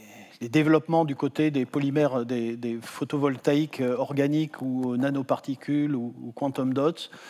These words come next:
sont des choses qui sont, euh, pas mal développées. Et ça, c'est, c'est effectivement le trava-, le travail des chimistes. Euh,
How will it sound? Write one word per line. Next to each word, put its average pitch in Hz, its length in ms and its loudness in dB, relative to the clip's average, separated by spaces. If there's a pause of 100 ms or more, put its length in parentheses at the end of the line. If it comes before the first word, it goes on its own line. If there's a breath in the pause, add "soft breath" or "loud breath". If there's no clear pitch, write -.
(180 loud breath)
sont 147 240 -4
des 135 160 0
choses 151 260 0
qui 113 120 -10
sont, 139 300 -4
euh, 107 200 -8 (180)
pas 127 100 -2
mal 131 140 0
développées. 101 400 -6 (520)
Et - 40 -8
ça, 170 140 6
c'est, 139 240 -2 (360 loud breath)
c'est - 160 -6
effectivement 127 440 -2
le 131 60 -2
trava-, 117 260 -2 (160)
le 127 80 -10
travail 123 260 -2
des 117 100 -6
chimistes. - 460 -10 (1080 loud breath)
Euh, 170 300 8